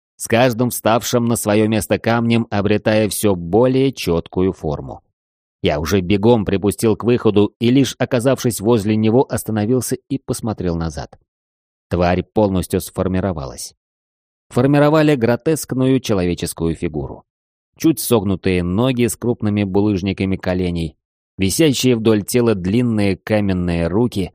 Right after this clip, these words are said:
уродливая бесформенная голова с расщелиной рта и пустыми провалами глазниц, уставившимися на меня. Вот очередной крупный камень, лежащий у ног уродливого монстра, рванулся к его ногам,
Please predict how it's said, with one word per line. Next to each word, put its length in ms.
уродливая 720
бесформенная 800
голова 420
с 140
расщелиной 680
рта 420
и 100
пустыми 600
провалами 640
глазниц, 560
уставившимися 920
на 120
меня. 360
Вот 320
очередной 520
крупный 420
камень, 500
лежащий 640
у 120
ног 320
уродливого 760
монстра, 560
рванулся 720
к 100
его 200
ногам, 440